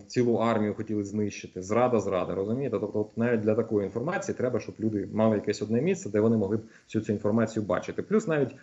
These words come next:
по тим таки шевронам, тому що, знову ж таки, от ви, ви говорите про осінт.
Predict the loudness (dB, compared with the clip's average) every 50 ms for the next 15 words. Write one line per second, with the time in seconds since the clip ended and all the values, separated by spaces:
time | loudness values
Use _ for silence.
0 | _ -2 -2 0 2 2 0 2 2 -2 -2 -2 -4 -2 0 0 0 0 0 0
1 | 0 0 0 -2 -2 -2 -4 -6 -6 -6 -4 -2 -2 -4 -4 -4 -4 -4 -4 -4
2 | -4 -4 -4 0 2 4 4 4 2 2 4 2 4 4 6 4 4 2 2 0
3 | 0 0 0 -2 -4 -8 -6 -6 -8 -8